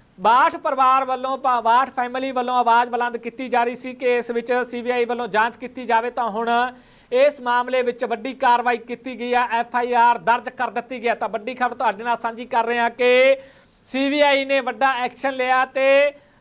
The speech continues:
ਵੱਡੀ ਐਕਸ਼ਨ, ਅ, ਕਾਰਵਾਈ ਕਰਦਿਆਂ ਐਫ ਆਈ ਆਰ ਦਰਜ ਕੀਤੀ ਗਈ ਆ ਤੇ ਤਿੰਨ ਇੰਸਪੈਕਟਰਾਂ ਦਾ ਮਾਨ ਜਿਹੜਾ ਪਹਿਲੀ ਐਫ ਆਈ ਆਰ ਵਿੱਚ ਨਾਂ ਦਰਜ ਕਰ ਦਿੱਤਾ ਗਿਆ ਅਤੇ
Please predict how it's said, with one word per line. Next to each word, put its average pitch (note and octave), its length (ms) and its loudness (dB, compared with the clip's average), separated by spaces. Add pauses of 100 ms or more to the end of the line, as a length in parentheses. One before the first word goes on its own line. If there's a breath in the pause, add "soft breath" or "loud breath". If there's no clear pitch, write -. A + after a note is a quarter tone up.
(120 soft breath)
ਵੱਡੀ A3+ 320 -4
ਐਕਸ਼ਨ, B3+ 520 -2
ਅ, - 20 2
ਕਾਰਵਾਈ B3+ 440 2
ਕਰਦਿਆਂ B3+ 640 -2
ਐਫ A#3 220 -4
ਆਈ B3+ 140 0
ਆਰ B3+ 140 2
ਦਰਜ A#3 300 -2
ਕੀਤੀ B3 340 -10
ਗਈ B3 60 -2
ਆ B3 80 2
ਤੇ B3 160 -2
ਤਿੰਨ C4 360 -6
ਇੰਸਪੈਕਟਰਾਂ B3 640 -2
ਦਾ C4 300 2 (500 soft breath)
ਮਾਨ A#3 440 2
ਜਿਹੜਾ C4 360 2
ਪਹਿਲੀ C4 440 -4
ਐਫ A#3+ 220 0
ਆਈ A#3+ 100 2
ਆਰ B3 200 2
ਵਿੱਚ A#3 220 -4
ਨਾਂ A#3 240 0
ਦਰਜ A3+ 300 0
ਕਰ A#3 220 -2
ਦਿੱਤਾ A#3 340 0
ਗਿਆ A#3 460 2
ਅਤੇ B3+ 460 2